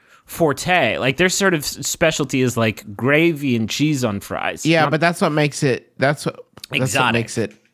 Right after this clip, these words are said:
Speaker 2: exotic.
Speaker 1: Yeah.
Speaker 2: Exactly, right.
Speaker 1: Um,
Speaker 2: Exotic.
Speaker 1: I don't think, I don't think
Speaker 2: They
Speaker 1: you
Speaker 2: are.
Speaker 1: can
Speaker 2: It's
Speaker 1: c-
Speaker 2: imported from Canada.
Speaker 1: Interesting.
Speaker 2: For
Speaker 1: I
Speaker 2: sure.
Speaker 1: don't, I don't think you can call
Speaker 2: I mean, it's not
Speaker 1: ketch-
Speaker 2: imported from Canada if you're in Canada. <laughs> It's just
Speaker 1: Sure.
Speaker 2: there.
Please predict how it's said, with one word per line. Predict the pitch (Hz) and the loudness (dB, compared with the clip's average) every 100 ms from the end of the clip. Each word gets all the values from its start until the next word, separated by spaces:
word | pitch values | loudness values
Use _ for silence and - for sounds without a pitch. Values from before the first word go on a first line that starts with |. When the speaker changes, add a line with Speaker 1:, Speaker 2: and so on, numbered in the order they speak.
| _ 107 | _ -6
Speaker 2:
exotic. | 104 113 110 113 87 - | -2 0 2 0 -2 -8
Speaker 1:
Yeah. | |
Speaker 2:
Exactly, | 87 98 92 87 90 | -4 -2 -2 -2 -4
right. | 85 87 90 - - _ _ | -2 -2 -2 -4 -12 _ _
Speaker 1:
Um, | 151 147 143 139 139 135 135 - | 0 2 4 2 0 -4 -8 -10
Speaker 2:
Exotic. | - 95 160 185 | -8 -6 0 0
Speaker 1:
I | - | 0
don't | 226 277 285 | 0 0 0
think, | 277 262 - | 0 0 -2
I | 196 | -2
don't | 185 262 311 | 0 -2 0
think | 339 | 0
Speaker 2:
They | 285 | 2
Speaker 1:
you | 220 | 2
Speaker 2:
are. | - | 2
Speaker 1:
can | 226 | 0
Speaker 2:
It's | 113 | -2
Speaker 1:
c- | 120 | -2
Speaker 2:
imported | 107 117 113 107 | 0 0 -2 -2
from | 107 | -4
Canada. | 95 98 82 76 - - - | -2 -4 -4 -8 -12 -12 -2
Speaker 1:
Interesting. | 240 269 185 - 196 | -2 0 -2 0 0
Speaker 2:
For | |
Speaker 1:
I | 165 | 2
Speaker 2:
sure. | 196 | 0
Speaker 1:
don't, | 226 - | -2 -2
I | 196 | 0
don't | 247 311 | 2 0
think | 330 | 0
you | 370 | -2
can | 226 | -2
call | - 226 196 196 | -2 2 4 4
Speaker 2:
I | 175 | 2
mean, | 123 | 2
it's | 135 | 2
not | 175 147 | 2 2
Speaker 1:
ketch- | 143 | 0
Speaker 2:
imported | 131 143 123 | 2 0 0
from | 127 | -2
Canada | - 117 110 | 0 0 0
if | 101 | 0
you're | 101 | -2
in | 101 | -2
Canada. | - 95 85 85 139 | -2 -4 -4 -2 -2
<laughs> | - | -2
It's | - | -4
just | 127 | 0
Speaker 1:
Sure. | 107 107 | 2 2
Speaker 2:
there. | 104 101 120 | 0 -2 -4